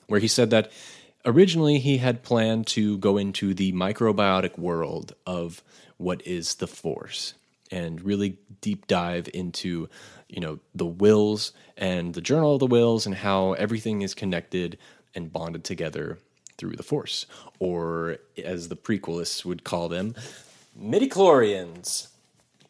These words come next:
For the audio listeners, I have a shirt on that says midichlorians, gotta catch 'em all,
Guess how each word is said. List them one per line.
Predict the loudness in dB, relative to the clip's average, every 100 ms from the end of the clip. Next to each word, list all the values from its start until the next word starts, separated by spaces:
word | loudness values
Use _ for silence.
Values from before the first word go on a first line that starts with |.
| _ -20 -18 -18 0
For | 4 6
the | 6
audio | 6 8
listeners, | 6 4 6 4
I | 4 0
have | 0
a | 0
shirt | 4 6
on | 6 6 4
that | 2
says | 0 2
midichlorians, | 2 0 2 2 4 4 2 2
gotta | 0 2
catch | 0 0
'em | 2
all, | 4 6 6